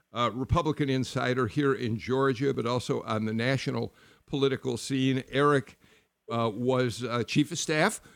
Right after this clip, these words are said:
uh, f-, during the first term of Gunny, Go-, <laughs> Governor Sonny Perdue's tenure as governor of Georgia. He has worked with everybody from, uh, Paul Coverdale here in the state, Mitt Romney, uh, George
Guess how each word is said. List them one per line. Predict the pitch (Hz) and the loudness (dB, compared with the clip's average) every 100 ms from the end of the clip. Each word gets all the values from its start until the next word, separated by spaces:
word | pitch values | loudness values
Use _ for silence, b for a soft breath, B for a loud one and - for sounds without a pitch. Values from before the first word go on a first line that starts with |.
| b b | b b
uh, | - 120 127 | -6 -4 -4
f-, | - - | -10 -18
during | - 135 131 | -2 2 2
the | 123 | 0
first | - 160 - | -2 -2 -2
term | - 139 127 131 | 0 2 2 0
of | - 107 101 | -4 -6 -2
Gunny, | 131 139 135 131 107 | 2 2 2 0 -2
Go-, | 139 151 | 0 2
<laughs> | - - 156 110 | 0 -2 -4 2
Governor | 156 160 131 | 2 2 -2
Sonny | - 139 135 117 | -2 -2 0 -2
Perdue's | - 110 101 196 165 139 | -4 -4 0 4 4 2
tenure | - 131 123 117 120 - b b | -2 0 2 4 2 -2 b b
as | - 123 101 | -4 -2 0
governor | 101 127 117 113 | 0 0 0 -2
of | - 110 101 | -2 -2 -2
Georgia. | 92 110 117 110 143 160 - B | -4 0 0 2 2 0 -2 B
He | - 165 | -4 2
has | 147 117 | 2 2
worked | 123 127 - | 0 0 -2
with | 123 117 113 | 0 0 0
everybody | - 131 135 120 120 | -2 0 0 2 0
from, | 117 - 104 101 101 - | 0 -2 -4 -2 -6 -6
uh, | 101 95 | -6 -4
Paul | 92 92 | -6 -4
Coverdale | - 147 147 131 123 | 0 2 4 2 2
here | 107 123 117 | 2 0 0
in | 107 | -2
the | 107 | -6
state, | - 151 139 123 - B B | -4 0 2 0 -6 B B
Mitt | 117 - | -6 -4
Romney, | 110 151 147 143 139 131 139 B B - | 2 4 4 4 4 2 0 B B -10
uh, | 98 98 | -8 -8
George | 113 131 131 139 123 98 | -6 0 2 2 0 -6